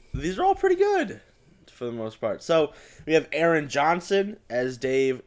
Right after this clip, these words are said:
Wazowski slash Kick-Ass. We have Christopher Mintz-Plasse McLovin as Chris D'Amico, A K A Red Mist.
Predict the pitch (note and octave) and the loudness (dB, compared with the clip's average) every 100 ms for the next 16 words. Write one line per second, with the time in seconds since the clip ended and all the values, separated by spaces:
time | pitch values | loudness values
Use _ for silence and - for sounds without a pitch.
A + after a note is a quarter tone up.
0 | - A2 C3 B2+ B2 C3 C3+ - B2 C3 | -18 -12 -8 -4 0 0 -2 -8 -10 -8
1 | C#3+ - A#2+ A#2 - C3+ C3 C#3 C#3 C#3 | -8 -8 -6 -6 -4 -6 0 2 2 -2
2 | - - - _ - D3 C3+ - F3+ F3 | -18 -20 -20 _ 0 2 2 -2 -4 -4
3 | E3 D#3+ D#3 C#3+ - D#3 E3 - A2 - | -6 -4 -4 -8 -2 0 0 -2 -12 -10
4 | F#2+ F2+ C3+ C3 A#2+ A2 G2 F2+ C#2 A#1+ | -10 -8 -10 -8 -6 -6 -8 -12 -14 -14
5 | - G#2 - D3 - A#2+ B2+ C#3 D3+ C#3+ | -12 -12 -4 -4 -4 -8 -8 -4 2 4
6 | C#3 C3+ _ - - - A#2 A#2 G2 G2 | 2 -2 _ -20 -14 -10 -8 -6 -6 -8
7 | G2+ G#2 F#2+ A#2+ C3 - - | -6 -8 -6 -6 -6 -8 -20